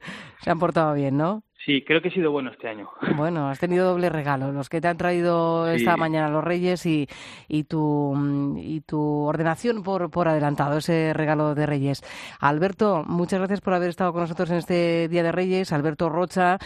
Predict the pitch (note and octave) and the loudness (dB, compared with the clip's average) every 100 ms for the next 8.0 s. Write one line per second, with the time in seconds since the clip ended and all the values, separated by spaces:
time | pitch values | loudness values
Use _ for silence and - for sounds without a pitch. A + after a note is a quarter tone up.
0 | - - - D3+ D3 D3 C#3+ D4+ C#4 G#3+ | -12 -16 -2 2 4 2 2 2 2 0
1 | - A#3+ G3 D3 D#3 B2 D#3 D#3 E3+ F3+ | 0 2 2 2 0 -2 -2 2 2 2
2 | E3+ D#3+ E3 F3+ D#3+ E3 D#3+ E3 E3 F3 | 2 2 0 -2 -2 0 0 2 2 0
3 | E3+ E3 D3+ F3 F3 E3+ D#3 D#3 E3+ F#3 | 0 0 2 2 2 0 -2 0 0 2
4 | E3+ D#3+ C#3+ - - - - E3 F#3 G#3 | 2 0 -2 -8 -16 -8 -4 -2 0 2
5 | G3 F3+ G3+ E3+ E3 E3+ E3 E3 D#3+ D#3+ | 2 2 0 0 0 0 2 2 2 2
6 | D#3 F3+ G#3 G#3+ G3 D#3 D3+ D#3 D3+ D#3 | 0 0 0 0 0 0 2 0 2 2
7 | D3+ - C#3+ C#3 C#3 C3+ B2+ G#3+ - | 0 0 0 2 0 -2 -2 -4 -4